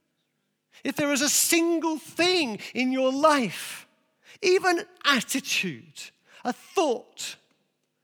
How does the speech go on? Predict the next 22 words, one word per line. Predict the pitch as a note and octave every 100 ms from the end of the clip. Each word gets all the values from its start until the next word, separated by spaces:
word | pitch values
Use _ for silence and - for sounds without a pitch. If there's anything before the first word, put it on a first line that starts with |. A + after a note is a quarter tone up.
| _ _ _ -
that | G3+
you | F3+ B3
would | B3 G#3
rather | F#3 C4 C#4+ C4+ B3
Jesus | F3+ B3 A3 A3+
not | G#3+ A3+
walk | F3+ C4+ C#4+ -
in | A#3+
the |
middle | A3+ G3+ D#3+
of, | - - - - _ _ _ _ _ _ _ _ _ _ _ _ _ _ _ _ _ _ _ _ _ _ _ _ -
guess | A3+ -
who | G#3+
needs | G3+ G3
to | - D3+
change? | E3 A#2+ A2 - _ _ _ _ _ _ _ _ _ _ _ _ _ _ _ _ _
'Cause | C#3 A#2+
it | G#3
isn't | F#3+ C#3
him. | D#3+ G#2+ _ _ _ _ _ _ _ _ _ _ _ _ _ _ _ _ _ _ _ _ _ _ _ _ _ _ _ _ _ _ _ _ _ _ _ _ _ _ _ _ _ _
"Oh, | - - - _
but | _